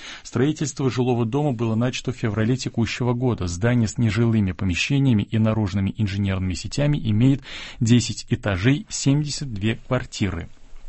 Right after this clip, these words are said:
С сентября на объекте велись работы по устройству фасада, витражей,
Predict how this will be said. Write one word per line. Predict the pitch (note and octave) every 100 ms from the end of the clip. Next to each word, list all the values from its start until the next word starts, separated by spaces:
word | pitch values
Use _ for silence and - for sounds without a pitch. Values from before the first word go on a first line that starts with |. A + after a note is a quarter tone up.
| - -
С | -
сентября | - C#3 - A#2 A#2 C#3
на | B2
объекте | F#2+ A#2+ -
велись | G2 G2 A2
работы | - G2+ B2+ A#2
по | G#2+
устройству | G2 A2+ G#2+ - F#2+
фасада, | - F#2 - C3+ C#3
витражей, | F2 - F2+ F#2+ C3